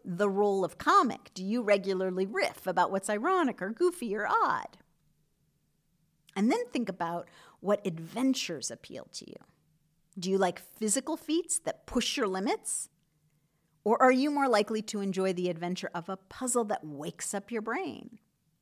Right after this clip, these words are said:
If laughter is more likely to loosen you up, choose a date night that feeds your sense of humor.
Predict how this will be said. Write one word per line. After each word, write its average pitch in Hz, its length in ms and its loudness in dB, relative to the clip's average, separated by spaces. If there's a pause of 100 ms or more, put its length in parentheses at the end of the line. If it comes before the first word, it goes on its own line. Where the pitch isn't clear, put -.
(580)
If 190 200 2
laughter 196 520 6
is 175 160 -4
more 175 160 -4
likely 170 380 -6
to 190 120 -12
loosen 170 340 -4
you 147 100 -8
up, 147 220 -8
choose 294 420 2
a 415 160 2
date 175 220 0
night - 240 -8
that - 160 -8
feeds 185 460 -6
your 180 60 -8
sense - 400 -4
of 185 100 -8
humor. 226 400 0